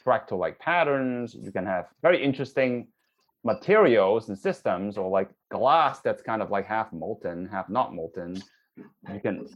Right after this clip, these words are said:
at this phase transitions, you could also get these percolations, like, really interesting patterns that, that are self-similar as you zoom in.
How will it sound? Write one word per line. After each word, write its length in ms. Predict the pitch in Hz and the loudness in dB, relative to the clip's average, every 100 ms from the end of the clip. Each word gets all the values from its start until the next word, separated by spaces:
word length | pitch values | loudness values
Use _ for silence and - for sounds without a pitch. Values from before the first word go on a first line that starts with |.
| 110 - | -14 -4
at 140 | 104 | -2
this 140 | 110 - | -2 0
phase 260 | 131 127 | 2 2
transitions, 640 | 127 95 123 - 95 101 - | 2 -2 -2 -2 -4 -6 -8
you 60 | 113 | -4
could 140 | 107 | -2
also 440 | - 151 190 131 104 | 2 2 2 2 2
get 320 | 107 98 - _ _ _ _ | 2 0 -4 _ _ _ _
these 340 | 104 98 92 - _ - | -6 -6 -6 -14 _ -4
percolations, 800 | 117 104 90 113 147 - 110 101 | -2 0 0 2 2 2 -2 0
like, 120 | 98 | -2
really 300 | 90 120 170 | -2 -4 -2
interesting 440 | - 123 117 120 101 | -2 -4 -6 -8 -6
patterns 440 | - 117 101 85 | -2 -2 -2 -4
that, 180 | 101 92 - | -6 -6 -6
that 100 | 101 98 | -4 -2
are 60 | |
self-similar 640 | - 107 98 - 101 92 85 | 0 -2 -2 -4 -6 -4 -4
as 160 | 82 | -6
you 80 | 87 | -8
zoom 260 | 82 90 82 | -12 -12 -12
in. 220 | 82 85 | -12 -14